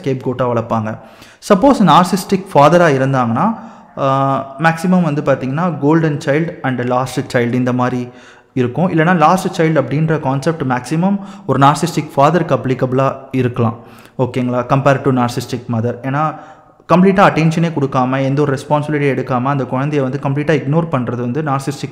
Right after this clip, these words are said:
father do more, whereas narcissistic mother வந்து பாத்தீங்கன்னா golden சைல்டா, ஸ்கேப்கோட்டா அந்த குழந்தைய வளர்ப்பாங்க அப்படின்றது தான். But ஒரு narcissistic கீழே ஒரு குழந்தை வளரும்போது இந்த மூணு விதமா தான் அவங்களுக்கு வளர்க்க தெரியுமே தவிர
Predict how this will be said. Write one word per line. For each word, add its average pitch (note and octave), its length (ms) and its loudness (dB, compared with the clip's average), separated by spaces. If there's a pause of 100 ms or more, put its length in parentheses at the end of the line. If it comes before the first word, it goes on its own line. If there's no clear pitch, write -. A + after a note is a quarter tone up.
(100)
father C#3+ 380 2 (520)
do C#3+ 100 6 (200)
more, B2+ 300 2 (320)
whereas E3+ 200 6 (100)
narcissistic D#3+ 480 0 (120)
mother C#3 200 0
வந்து C#3 220 -2
பாத்தீங்கன்னா C3+ 460 -4
golden C#3+ 420 2
சைல்டா, C3 320 -2 (120)
ஸ்கேப்கோட்டா B2+ 640 -2
அந்த B2 160 -4
குழந்தைய A#2+ 480 -2 (120)
வளர்ப்பாங்க A2 500 -6
அப்படின்றது A2+ 340 -6
தான். A2+ 200 -10 (300)
But E3+ 220 2 (140)
ஒரு C#3+ 400 0
narcissistic C#3+ 560 -4
கீழே F3+ 340 2 (140)
ஒரு B2+ 140 -2
குழந்தை C#3 300 0
வளரும்போது B2+ 600 -2 (280)
இந்த D3 360 -2
மூணு G3+ 260 4
விதமா E3+ 260 2
தான் D#3 160 2
அவங்களுக்கு C#3+ 400 -2
வளர்க்க C3 300 -2
தெரியுமே B2 420 -4
தவிர A#2 440 -2